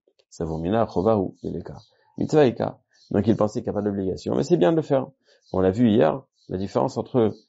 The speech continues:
mitzvah et chova dans le Tosfot, je vous invite à le voir. Amar le Rava, lo chova, lo mitzvah, la reshut. Ni chova, ni mitzvah, c'est que reshut.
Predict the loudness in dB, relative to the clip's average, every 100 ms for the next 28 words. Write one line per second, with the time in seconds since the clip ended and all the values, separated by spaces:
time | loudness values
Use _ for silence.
0 | _ 0 2 4 4 2 0 0 0 -4
1 | _ _ 0 0 -2 -4 -4 -2 -2 0
2 | 0 2 0 -2 -6 _ _ _ -4 0
3 | 2 2 0 0 0 -4 _ -2 0 0
4 | -2 -2 -4 -6 -4 -4 -4 -8 -14 -6
5 | -2 0 0 0 -2 -2 0 0 0 -10
6 | _ -4 2 4 4 2 -4 -6 -14